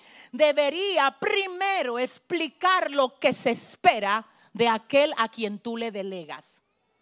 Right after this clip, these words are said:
No es lo mismo que una persona te falle luego de haber sido instruido en lo que tú esperas, a que te falle porque no sabía cómo era que lo tenía que hacer.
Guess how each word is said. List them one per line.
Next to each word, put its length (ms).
No 160
es 80
lo 160
mismo 340
que 100
una 160
persona 360
te 160
falle 420
luego 260
de 120
haber 160
sido 260
instruido 480
en 60
lo 100
que 120
tú 100
esperas, 560
a 160
que 140
te 160
falle 400
porque 320
no 160
sabía 460
cómo 360
era 300
que 140
lo 100
tenía 320
que 100
hacer. 300